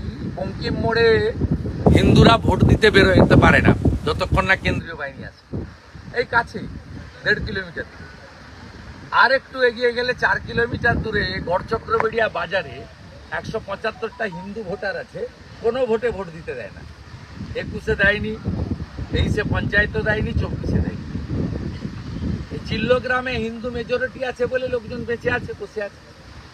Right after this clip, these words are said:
তো হিন্দু যদি বাঁচতে চাও, জেদ ভুলে এক। মমতা ভাগাও, হিন্দু বাঁচাও। বাড়ি থেকে ডেকে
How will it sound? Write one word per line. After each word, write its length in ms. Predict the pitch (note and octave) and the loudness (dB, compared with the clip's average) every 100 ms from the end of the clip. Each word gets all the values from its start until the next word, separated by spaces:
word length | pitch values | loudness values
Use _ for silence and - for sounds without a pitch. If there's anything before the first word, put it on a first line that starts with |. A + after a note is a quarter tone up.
| - - - - - - - - - - - - - - - | -20 -20 -20 -20 -20 -20 -20 -20 -20 -20 -18 -18 -16 -6 0
তো 60 | A4 - | 0 0
হিন্দু 340 | - G4+ A#3+ | -8 -8 -4
যদি 320 | A3+ A#3+ B3 G3 | 0 0 0 -8
বাঁচতে 340 | F#3 F3+ G3 - | -8 -8 -8 -4
চাও, 280 | G3 A3+ - D3 - | -2 -2 -6 -10 -10
জেদ 160 | E3+ F#3 - | -10 -10 -10
ভুলে 200 | D#3 D#3+ B2 | -10 -8 -8
এক। 60 | A#2+ - - - - - - - - - - - - - C#4+ - - - - - - | -10 -12 -12 -14 -14 -20 -20 -20 -20 -20 -16 -8 -8 -8 -16 -16 -16 -16 -16 -16 -6
মমতা 420 | B2+ E3 G3 A3 G3+ | -4 -2 0 0 -2
ভাগাও, 460 | - C#3 G3+ C4 C#4 - - - - - - - - - | -4 2 4 4 2 -2 -12 -18 -14 -12 -12 -14 -16 -8
হিন্দু 300 | F3+ F#3 F#3+ | -6 -4 -4
বাঁচাও। 400 | C3+ C3 - B2+ - - - - - - - - - - - - - - - - - | -4 -6 -2 -2 -2 -8 -8 -12 -10 -6 -4 -6 -8 -10 -10 -12 -8 -4 -4 -4 0
বাড়ি 240 | - F#3+ C4 C4 | 2 2 2 2
থেকে 240 | C4 C4+ | 6 6
ডেকে 320 | B3 A3+ B3 | 4 -2 -2